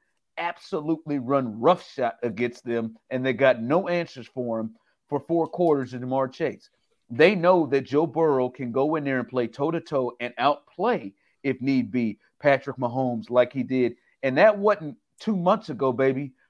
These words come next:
That was the second to last game of the season when they lost to them. So I think it is very, very key for them that they played the Bengals and lost to the Bengals and got to see the Bengals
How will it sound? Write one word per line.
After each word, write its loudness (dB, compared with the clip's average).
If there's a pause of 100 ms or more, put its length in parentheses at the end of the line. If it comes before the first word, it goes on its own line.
(140)
That 8
was -4 (200)
the -2
second 0 (400)
to -4
last 4
game 0
of -2
the -6
season -6 (280)
when -6
they 2
lost 0
to -6
them. -10 (260)
So -2
I 4
think -4
it 2
is 0
very, 0
very -2
key -8 (240)
for 0
them 0
that 0
they 0
played 0
the -2
Bengals -8 (420)
and -4
lost 0
to -6
the -6
Bengals -4
and -6
got 6
to -12
see -2
the -4
Bengals -2